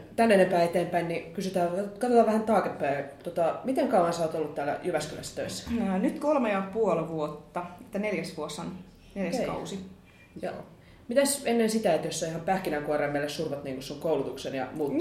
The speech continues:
Speaker 1: tärkeät työt?
Speaker 2: Ää, no koulutus... Äh, hommelit menee sillä lailla, että lukion jälkeen mä menin ensin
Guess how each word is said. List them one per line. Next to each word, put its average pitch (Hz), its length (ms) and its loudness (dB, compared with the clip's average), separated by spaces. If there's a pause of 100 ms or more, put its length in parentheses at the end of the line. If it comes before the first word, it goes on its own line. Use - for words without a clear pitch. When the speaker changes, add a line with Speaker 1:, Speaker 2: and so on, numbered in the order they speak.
(120)
Speaker 1:
tärkeät - 260 -6
työt? 135 180 -2 (640)
Speaker 2:
Ää, 226 300 0
no 233 140 -2
koulutus... 233 720 -2 (380)
Äh, 185 100 -6 (680)
hommelit 196 500 2
menee 185 200 0
sillä 190 240 0
lailla, 160 200 0
että 185 160 -4
lukion 226 360 0
jälkeen 170 320 -2
mä 165 60 -4
menin 160 240 -4
ensin 175 480 -4